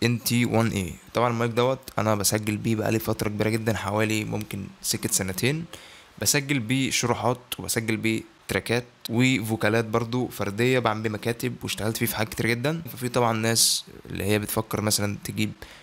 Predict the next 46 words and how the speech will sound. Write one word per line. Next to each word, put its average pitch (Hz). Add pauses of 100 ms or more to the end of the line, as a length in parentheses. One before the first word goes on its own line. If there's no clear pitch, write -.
(140)
مايك 110
جديد 107
في -
هوم 104
استوديو 107
كويس 117
جدا. 143
اول 127
حاجه 131
لو 113
انت 135
البادجت 127
بتاعتك 120
تقدر 123
تستحمل 107 (140)
المايك 107
رود 113
ان 117
تي 117
وان 123
اي، 160 (320)
وطبعا 117
المايك 117
رود 113
ان 117
تي 117
وان 120
اي 123
لازم 120
تجيب 113
معاه 113
كارت 120
صوت 151
اللي 101
هو 110
اوديو 113
انترفيس - (360)
اللي -
هو 107
الفوكس 104
رايت. 131
فطبعًا 117
انصحك 110
ان 107
انت 120
تجيب 107